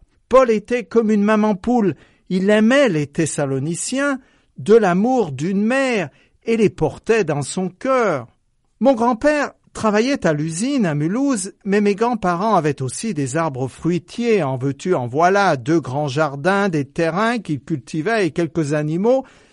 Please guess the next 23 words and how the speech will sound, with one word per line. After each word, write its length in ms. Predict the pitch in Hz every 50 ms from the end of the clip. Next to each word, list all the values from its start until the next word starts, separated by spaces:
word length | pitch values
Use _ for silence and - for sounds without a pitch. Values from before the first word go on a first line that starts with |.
| _ _ -
surtout 440 | - - 208 214 - - 285 294
des 120 | 208 185 160
lapins 280 | 156 165 - - 240
et 100 | 247 202
des 140 | 131 143 135
poules. 300 | 135 - - 139 - - - _ _ _ _ _ _ _ _ _ _
Tous 160 | - 269 277 240
les 260 | 247 233 208 208 262
ans, 320 | 285 285 294 254 196 - _ _ -
une 200 | - 185 170 151
ou 120 | 139 131 127
deux 460 | 117 120 190 233 277 285 262 214 - _ _ -
avaient 220 | 165 143 165 240 247
des 120 | 220 160
poussins 680 | - - - 170 139 - - - 160 147 151 180 233 226
qui 220 | 220 - - 131
suivaient 380 | 113 - - 151 139 160 220 214
leur 200 | 165 131 120 117
mère 280 | 131 156 180 190 -
partout 540 | - _ - 131 - - - - - 269 277
dans 180 | 196 - 156 151
le 60 | 131
pré. 320 | - - - 139 113 -